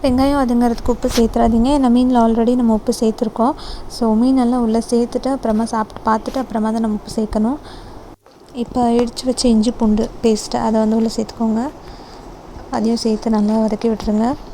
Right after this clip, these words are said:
இது எதுக்காக இடிச்சு சேர்க்குறோன்னா, அப்போ தான் சாப்பிடும் போது கடிப்படையில அதோட டேஸ்ட் நம்மளுக்கு தெரியும். பேஸ்ட்டை விட நம்ம இந்த மாதிரி இடிச்சு சேர்க்குறது வந்து இன்னும் டேஸ்ட்டாக இருக்கும். So இப்படி ட்ரை பண்ணி பாருங்க.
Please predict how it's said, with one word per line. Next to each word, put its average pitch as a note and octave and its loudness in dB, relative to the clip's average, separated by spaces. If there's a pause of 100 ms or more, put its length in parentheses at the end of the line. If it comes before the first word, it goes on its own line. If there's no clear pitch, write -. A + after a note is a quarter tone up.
(1800)
இது A#3+ 2
எதுக்காக C#4 2
இடிச்சு B3 0
சேர்க்குறோன்னா, A3+ 0
அப்போ A#3+ -4
தான் A#3 -2
சாப்பிடும் A#3 0
போது A3 2
கடிப்படையில G#3+ 2 (100)
அதோட G#3+ 0
டேஸ்ட் A3+ -2
நம்மளுக்கு G#3 0
தெரியும். G#3+ 0 (680)
பேஸ்ட்டை B3+ 2
விட A#3 2
நம்ம A3+ 2
இந்த A3 4
மாதிரி A#3+ 4 (180)
இடிச்சு A#3 0 (100)
சேர்க்குறது G#3+ 0
வந்து G#3+ 2 (500)
இன்னும் A3+ 2
டேஸ்ட்டாக G#3+ 0
இருக்கும். B3+ -4
So - -4
இப்படி G#3+ 0 (160)
ட்ரை G#3+ 2 (100)
பண்ணி G#3+ 2
பாருங்க. G#3+ 2